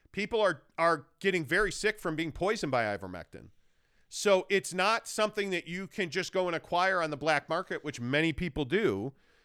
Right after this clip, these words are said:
Um, you know, like, it is, it, it, it is to the point where we don't believe the U S Food and Drug Administration or the Centers for Disease Control.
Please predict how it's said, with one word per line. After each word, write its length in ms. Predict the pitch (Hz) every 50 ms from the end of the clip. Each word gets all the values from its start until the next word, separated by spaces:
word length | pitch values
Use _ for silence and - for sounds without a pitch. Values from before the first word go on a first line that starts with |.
| _ _ _ _
Um, 480 | - 156 165 165 156 156 151 151 156 151 _ _ _ _ _ _ _
you 140 | 160 170 175
know, 80 | 180 185
like, 260 | 185 185 180 - - _
it 180 | 185 190 190 185
is, 560 | 196 190 185 180 175 165 - - - - - _ _ _ _ _ -
it, 180 | 196 214 214 _
it, 200 | 185 214 - -
it 160 | - 208 214
is 160 | 208 208 - -
to 140 | - 233
the 80 | 202 190
point 340 | - - - 208 220 226 220
where 440 | - 170 180 175 170 160 156 147 - _ _ _ _
we 200 | - 156 190 226
don't 200 | 233 240 233 170
believe 400 | - 196 180 190 202 202 185 139
the 100 | 156 156
U 200 | 143 156 185 185
S 160 | 175 165 -
Food 220 | - - 185 175 151
and 80 | 151
Drug 260 | 120 131 151 160 151
Administration 720 | 156 160 175 180 180 180 170 - - 190 170 160 - - 185
or 80 | 170
the 80 | 139 131
Centers 320 | - - 165 160 160 151
for 160 | - - 175 147
Disease 440 | 127 135 120 - 160 160 165 147
Control. 540 | - 165 135 - - 139 120 110 107 101 -